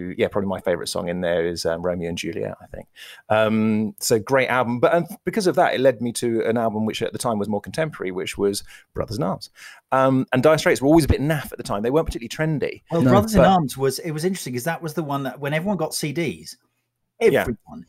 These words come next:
Speaker 2: everyone went out and bought, uh, Brothers in Arms on C D.
Speaker 1: Yeah.
Speaker 2: Yeah,
Speaker 1: Right,
Speaker 2: it
Speaker 1: there
Speaker 2: was,
Speaker 1: we
Speaker 2: like,
Speaker 1: go.
Speaker 2: one of the first five C Ds that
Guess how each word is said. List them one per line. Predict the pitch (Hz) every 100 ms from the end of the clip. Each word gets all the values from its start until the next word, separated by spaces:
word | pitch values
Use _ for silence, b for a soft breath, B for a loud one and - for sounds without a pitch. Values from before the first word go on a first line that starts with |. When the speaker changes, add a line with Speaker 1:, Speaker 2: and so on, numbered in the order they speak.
| -
Speaker 2:
everyone | 185 147 170 165 156 151 139
went | 151 143 131
out | 123 120
and | 113
bought, | 127 101 - -
uh, | 107 104 104
Brothers | - 110 104
in | 101
Arms | 101 90 98
on | 95
C | -
D. | 165
Speaker 1:
Yeah. | 208 - _ _ -
Speaker 2:
Yeah, | 110
Speaker 1:
Right, | 160
Speaker 2:
it | 131
Speaker 1:
there | 135
Speaker 2:
was, | 139
Speaker 1:
we | 147
Speaker 2:
like, |
Speaker 1:
go. | 147
Speaker 2:
one |
of | 127
the | -
first | - 135 -
five | - 127 113
C | - 113
Ds | 113 95
that | 107